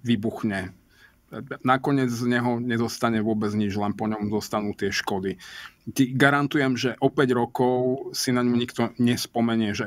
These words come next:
existuje. E, oni na-, na-, naozaj ju te-, te-, ter-, teraz ju použijú a, a nemôžeš povedať, že ju používajú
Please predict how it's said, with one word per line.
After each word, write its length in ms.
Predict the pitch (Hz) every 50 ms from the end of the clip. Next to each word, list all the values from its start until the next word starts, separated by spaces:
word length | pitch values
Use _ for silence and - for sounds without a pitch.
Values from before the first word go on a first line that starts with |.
| 107 107
existuje. 560 | 107 104 101 104 104 - - - - 110 101 104
E, 180 | 123 156 165 160 - - _ _ _ _ _ _ _ _ _ _ _ _ _ _ _ _ - - -
oni 400 | 131 127 131 - 135 139 139 135
na-, 160 | 135 143 147
na-, 240 | 127 131 143 139 135
naozaj 640 | 143 143 147 156 156 143 147 135 127 123 123 120 127
ju 400 | 123 123 127 131 131 131 127 - 147 139 -
te-, 160 | - 165 170 - _ _ _ _
te-, 160 | - - - - _ _ _ - - -
ter-, 160 | 147 156 151 - -
teraz 240 | 156 156 160 139
ju 160 | 151 151 147 - - - -
použijú 800 | - 143 139 147 147 156 147 147 147 147 147 147 151 156 156 143
a, 160 | 139 135 123
a 60 | 127 131
nemôžeš 400 | 139 139 151 170 175 165 151 -
povedať, 320 | - 160 165 156 123 143
že 20 | 139 -
ju 0 |
používajú 560 | - 139 139 143 131 117 147 139 151 147